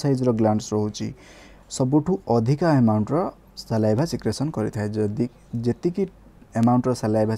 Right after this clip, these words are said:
ସିକ୍ରେସନ୍ ଆମର ହଉଛି, ଟୋଟାଲ ଆମାଉଣ୍ଟରୁ ସେଭେଣ୍ଟି ପରସେଣ୍ଟ, almost ସେଭେଣ୍ଟି ପରସେଣ୍ଟ ଆମାଉଣ୍ଟର ସାଲାଇଭା ସିକ୍ରେସନ୍ କରୁଛି ସବମାଣ୍ଡିବୁଲାର ଗ୍ଲାଣ୍ଡସ୍। ଓକେ, ସବମାଣ୍ଡିବୁଲାର ଗ୍ଲାଣ୍ଡସ୍କୁ ଆମେ ସବମାକ୍ସିଲାରୀ ଗ୍ଲାଣ୍ଡସ୍ ବି କହନ୍ତି। ଆଉ ଏଇ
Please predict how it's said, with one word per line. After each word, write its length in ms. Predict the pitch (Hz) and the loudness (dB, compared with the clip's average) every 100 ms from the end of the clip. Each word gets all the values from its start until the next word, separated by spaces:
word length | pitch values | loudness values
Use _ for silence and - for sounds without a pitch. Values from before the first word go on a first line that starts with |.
| - | -6
ସିକ୍ରେସନ୍ 420 | - 107 110 110 | -6 -6 -4 -2
ଆମର 180 | 107 107 107 107 | -2 0 0 2
ହଉଛି, 340 | 107 104 117 139 - - - - | 0 0 -4 -6 -8 -20 -20 0
ଟୋଟାଲ 360 | 131 139 202 196 190 123 | 2 2 2 2 2 2
ଆମାଉଣ୍ଟରୁ 520 | 113 110 110 120 160 196 - - - - | 4 4 2 0 -2 -2 -8 -20 -14 0
ସେଭେଣ୍ଟି 560 | 123 117 151 165 196 185 | 2 4 4 4 2 2
ପରସେଣ୍ଟ, 340 | 139 120 110 104 - | 4 2 -2 -4 -2
almost 400 | 113 120 165 190 - | 0 0 0 -6 -6
ସେଭେଣ୍ଟି 380 | - 117 135 151 151 | -2 0 0 0 0
ପରସେଣ୍ଟ 320 | 127 113 117 110 | 0 0 0 0
ଆମାଉଣ୍ଟର 400 | 107 107 107 131 127 | 0 0 -2 -4 -4
ସାଲାଇଭା 360 | 107 107 110 196 - - - - | -2 -2 0 -2 -2 -14 -18 -8
ସିକ୍ରେସନ୍ 420 | 120 117 113 117 110 | -2 -2 0 0 2
କରୁଛି 280 | 110 147 196 - - | 0 -2 -6 -8 0
ସବମାଣ୍ଡିବୁଲାର 600 | 156 143 127 110 101 101 101 | 2 4 4 2 2 0 -2
ଗ୍ଲାଣ୍ଡସ୍। 260 | 101 - - | -6 -8 -8
ଓକେ, 160 | 123 170 - - - - | -4 -4 -6 -16 -20 -4
ସବମାଣ୍ଡିବୁଲାର 680 | 120 107 107 107 110 113 113 110 | -2 2 2 4 4 4 4 2
ଗ୍ଲାଣ୍ଡସ୍କୁ 300 | 117 120 160 | 0 0 0
ଆମେ 120 | 127 120 | 0 0
ସବମାକ୍ସିଲାରୀ 640 | 107 107 113 107 120 123 127 | 0 0 0 0 2 2 2
ଗ୍ଲାଣ୍ଡସ୍ 240 | 135 135 156 | 2 2 0
ବି 40 | 151 | 2
କହନ୍ତି। 220 | 165 185 240 - - - - 113 | 2 2 -4 -8 -20 -20 -4 2
ଆଉ 160 | 113 117 117 - - 156 | 4 6 4 0 2 4
ଏଇ 200 | 208 | 4